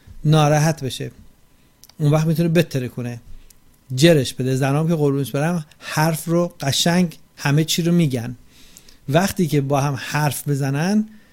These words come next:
به جای اینکه بتونی با همون احترام و با همون فرمولی که قبلاً مسائل حل می‌کردی حل بکنی، به چهار تا فمینیست دیگه میگی، اونا هم راه حل می‌ذارن جلوت.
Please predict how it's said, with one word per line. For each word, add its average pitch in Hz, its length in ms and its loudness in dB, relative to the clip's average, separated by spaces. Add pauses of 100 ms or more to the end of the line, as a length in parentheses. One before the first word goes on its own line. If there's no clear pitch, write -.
(320)
به 151 120 6
جای 185 180 4
اینکه 139 340 -2 (280)
بتونی 160 360 2
با 139 200 2
همون 196 320 2
احترام 131 480 -2
و 120 60 -4
با 131 180 -6
همون 160 420 2 (2500)
فرمولی 165 420 4
که 160 120 2
قبلاً 143 760 2
مسائل 143 460 0
حل 139 160 -2
می‌کردی 135 300 -4
حل 131 220 -4
بکنی، 165 560 0 (460)
به 156 120 4
چهار 170 320 2
تا 190 140 -2
فمینیست 151 680 -2 (340)
دیگه 139 280 4
میگی، 240 220 6
اونا 196 240 4
هم 190 60 0
راه 147 220 2
حل 170 140 -2
می‌ذارن 160 360 2
جلوت. 143 440 0